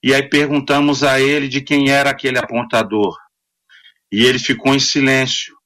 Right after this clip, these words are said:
Aí nós falamos, "Pode falar, o que que foi que aconteceu?" "Não,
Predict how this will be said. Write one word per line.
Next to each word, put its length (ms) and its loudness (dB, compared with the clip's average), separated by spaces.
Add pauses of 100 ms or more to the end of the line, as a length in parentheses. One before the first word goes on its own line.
(120)
Aí 180 0
nós 180 -8
falamos, 400 2
"Pode 240 0
falar, 420 2
o 80 -2
que 160 -8
que 140 -14
foi 140 -6
que 100 -6
aconteceu?" 720 0
"Não, 360 0